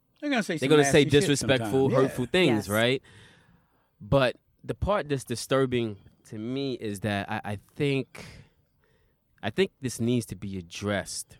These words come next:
Speaker 2: right? Um,
Speaker 3: Mm-hmm.
Speaker 2: this, uh, Japanese dealing with people who are different than them, who look different than
Speaker 3: Mm-hmm.
Speaker 2: them. And I think it has to start in the schools.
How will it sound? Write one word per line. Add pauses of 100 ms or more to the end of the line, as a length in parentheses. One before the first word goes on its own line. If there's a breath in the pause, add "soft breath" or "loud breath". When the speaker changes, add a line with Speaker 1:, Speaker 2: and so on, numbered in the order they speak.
Speaker 2:
right? (380)
Um,
Speaker 3:
Mm-hmm. (300 soft breath)
Speaker 2:
this,
uh,
Japanese
dealing
with (360)
people
who
are
different
than
them,
who
look
different (260)
than
Speaker 3:
Mm-hmm.
Speaker 2:
them. (440 loud breath)
And
I
think
it
has
to
start (160)
in
the
schools.